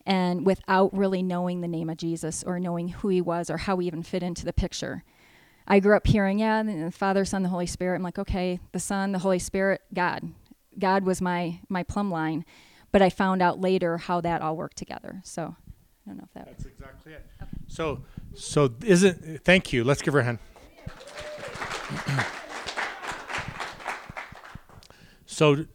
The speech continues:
Speaker 2: just to reiterate how that's a Cornelius experience, she encountered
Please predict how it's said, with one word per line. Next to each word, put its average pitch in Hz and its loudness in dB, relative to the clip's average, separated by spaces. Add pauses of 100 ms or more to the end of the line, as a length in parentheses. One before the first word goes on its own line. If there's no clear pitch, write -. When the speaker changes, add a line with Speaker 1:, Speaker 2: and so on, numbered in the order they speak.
(260)
Speaker 2:
just 160 8
to 180 10
reiterate 143 10
how 143 8
that's 143 4
a 135 -4
Cornelius 131 0
experience, 131 -2 (1400)
she 151 -2
encountered 143 4